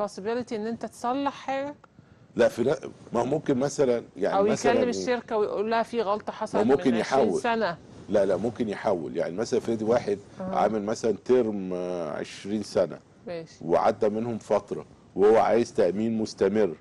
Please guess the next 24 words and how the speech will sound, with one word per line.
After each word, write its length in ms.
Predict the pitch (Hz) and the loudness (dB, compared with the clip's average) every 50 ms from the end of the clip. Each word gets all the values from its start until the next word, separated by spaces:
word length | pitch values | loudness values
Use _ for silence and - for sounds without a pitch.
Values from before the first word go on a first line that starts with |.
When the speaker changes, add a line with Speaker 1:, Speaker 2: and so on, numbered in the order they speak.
| _ _ _ _ _ - | _ _ _ _ _ -20
Speaker 1:
أها. 200 | - - - - - | -18 -18 -16 -4 0
Speaker 2:
فممكن 480 | - - 113 135 160 156 - 139 127 | 2 2 4 4 2 2 2 2 2
نفس 260 | 117 131 151 - - 139 | 2 2 0 2 2 2
الوثيقة 680 | 120 104 104 - - 107 113 135 - - 147 160 160 - - _ _ _ _ _ _ - - - | 4 4 2 0 0 -2 -4 -4 -4 -6 -6 -6 -6 -10 -20 _ _ _ _ _ _ -20 -14 -8
نقول 260 | - 87 69 76 113 117 | -4 0 2 2 4 4
له 80 | 110 | 4
حولها 720 | - - 107 101 95 95 101 107 120 120 123 139 147 139 | 4 4 2 2 4 4 4 4 4 2 2 4 4 4
لليونيفرسال 720 | 127 123 123 117 117 113 113 117 113 110 139 135 - - 190 | 4 2 2 2 0 0 0 0 4 4 4 4 4 2 0
Speaker 1:
وما 100 | 196 202 | 0 0
Speaker 2:
أو 60 | 202 - | 0 0
حولها 240 | - - 226 226 | 2 2 4 4
Speaker 1:
يخسرش 160 | 117 220 220 214 | 4 4 4 4
Speaker 2:
للهول 140 | 110 226 226 | 4 6 6
Speaker 1:
اللي 60 | 220 208 | 6 4
Speaker 2:
لايف. 100 | 208 196 | 4 2
Speaker 1:
دفعه. 280 | 180 156 147 139 147 151 - - - - - - - - - - - - | 2 0 -2 -4 -6 -8 -14 -20 -20 -20 -20 -20 -20 -20 -20 -20 -8 -2
Speaker 2:
لا، 140 | - - 95 | -2 0 0
ما 120 | - 120 | 0 -2
هو 100 | 120 120 | -2 -4
الترم 480 | 107 - - 143 165 170 170 160 143 135 | -6 -4 -2 0 0 2 0 -2 -2 -4
ما 60 | 117 | -4
فيهوش 240 | - 131 143 139 120 | -4 -6 -6 -8 -4
كاش 240 | - 143 139 131 | -2 -2 -2 -2
فاليو. 220 | 127 156 185 202 | -2 -6 -8 -8